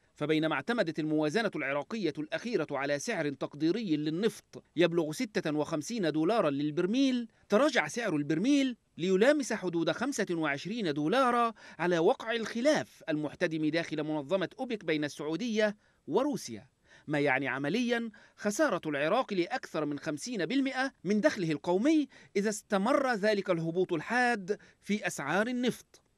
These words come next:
بما يعنيه ذلك من أن حكومة بغداد ستعجز قريبا عن دفع رواتب نحو سبعة ملايين موظف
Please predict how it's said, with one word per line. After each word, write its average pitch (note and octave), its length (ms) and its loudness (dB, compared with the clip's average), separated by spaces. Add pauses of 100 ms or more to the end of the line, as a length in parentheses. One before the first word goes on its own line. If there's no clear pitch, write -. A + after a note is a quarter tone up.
بما E3 220 6
يعنيه D#3+ 420 2
ذلك G3+ 300 0
من D3+ 200 -2
أن D#3 180 -2
حكومة E3 420 -4
بغداد G3+ 540 0 (200)
ستعجز G#3 720 -2
قريبا A3 560 0
عن D3 140 -4
دفع D3+ 240 -2
رواتب F3+ 420 2
نحو D3+ 280 -4
سبعة F3 420 -4
ملايين D3 520 -2
موظف A3 520 -2